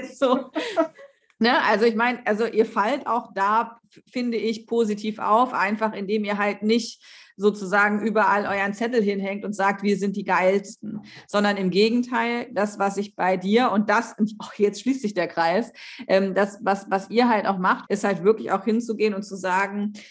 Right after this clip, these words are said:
„Wir investieren in Studien.“ Und Studien heißt bei euch nicht, bei euch nicht,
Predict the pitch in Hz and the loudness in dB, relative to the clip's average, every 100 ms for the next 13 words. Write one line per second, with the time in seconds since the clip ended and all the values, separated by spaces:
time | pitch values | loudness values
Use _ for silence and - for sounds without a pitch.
0 | - 208 196 190 208 - 214 202 196 - | 0 2 2 0 -2 0 2 2 0 -2
1 | 233 262 170 156 175 - 247 294 214 190 | 0 0 0 -2 -6 0 2 4 4 4
2 | 208 - 180 185 185 196 226 226 - 185 | 2 0 2 2 2 0 -2 -2 -2 2
3 | 175 190 208 196 214 240 | 4 4 2 0 -2 -2